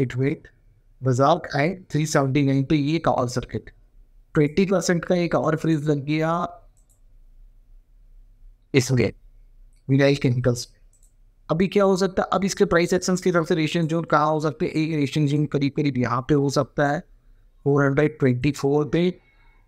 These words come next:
and उसके ऊपर चलता है तो the resistance zone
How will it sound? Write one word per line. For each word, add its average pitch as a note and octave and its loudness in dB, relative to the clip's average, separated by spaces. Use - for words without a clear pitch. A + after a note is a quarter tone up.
and B2+ 0
उसके D3 0
ऊपर E3 2
चलता D3 0
है F#3+ -2
तो - -8
the C#3 2
resistance C#3 0
zone D3+ -4